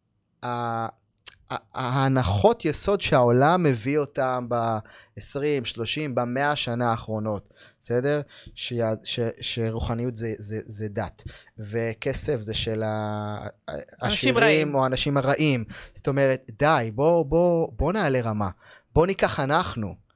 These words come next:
Speaker 1: הדור החדש, אחריות. על מה? על מה זה שפע,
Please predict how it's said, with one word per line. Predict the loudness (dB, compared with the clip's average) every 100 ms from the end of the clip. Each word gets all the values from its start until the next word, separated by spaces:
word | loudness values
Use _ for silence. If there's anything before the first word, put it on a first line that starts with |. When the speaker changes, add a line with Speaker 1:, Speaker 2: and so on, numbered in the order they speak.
| _ _ -8
Speaker 1:
הדור | 0 2
החדש, | 2 0 -2 -4 -6 -8 -10 -16 _ -8
אחריות. | -6 -2 0 2 0 -4 -10
על | -6 -4
מה? | 2 2 2 -2 -16 _ -10
על | -8
מה | -4
זה | -2
שפע, | -2 -4 -8 -12